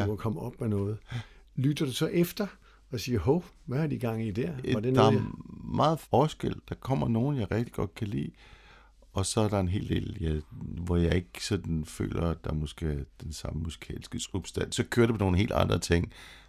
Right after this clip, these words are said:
Speaker 1: Hvad er der for en vokaleffekt, en vokallyd, eller nogle ord, som går et bestemt sted hen. Men ja, da jeg er meget på musik helt fra starten,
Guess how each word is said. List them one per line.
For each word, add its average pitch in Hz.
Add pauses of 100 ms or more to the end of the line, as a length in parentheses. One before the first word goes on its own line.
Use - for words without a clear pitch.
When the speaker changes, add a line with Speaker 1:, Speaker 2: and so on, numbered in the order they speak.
(100)
Speaker 1:
Hvad 69
er 76
der 80
for 76
en 71
vokaleffekt, 90
en 82
vokallyd, 90
eller 78 (340)
nogle 82
ord, 85
som -
går 87
et 82
bestemt -
sted -
hen. 87
Men 92
ja, 107 (400)
da 95
jeg 123
er 113
meget 104 (1080)
på 107
musik 85
helt -
fra -
starten, 73